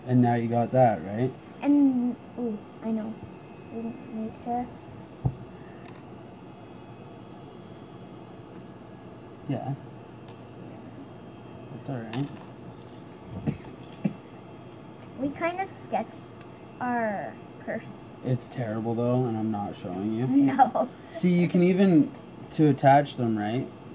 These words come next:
Speaker 1: You can even cut this end and spread it, and then attach it, and then squeeze it back together, which we are gonna end up having to do, right? 'Cause when you put two of them together, right, you get that and that.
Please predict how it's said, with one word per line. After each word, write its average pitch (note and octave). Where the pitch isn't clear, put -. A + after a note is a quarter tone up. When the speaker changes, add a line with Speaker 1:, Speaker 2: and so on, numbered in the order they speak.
Speaker 1:
You A2+
can B2
even A#2+
cut A#2
this A#2
end C3
and A#2
spread B2
it, C3
and A#2
then A2+
attach A2+
it, A#2+
and A2+
then A2
squeeze A#2
it A2
back A#2
together, A2+
which A2+
we A2+
are G#2
gonna G#2
end G#2
up G2
having G2
to G2
do, F2+
right? A2+
'Cause A#2
when A#2
you A2
put A2
two A#2+
of A2+
them A2+
together, G#2+
right, G#2+
you G2+
get G2+
that G#2+
and G#2
that. A2+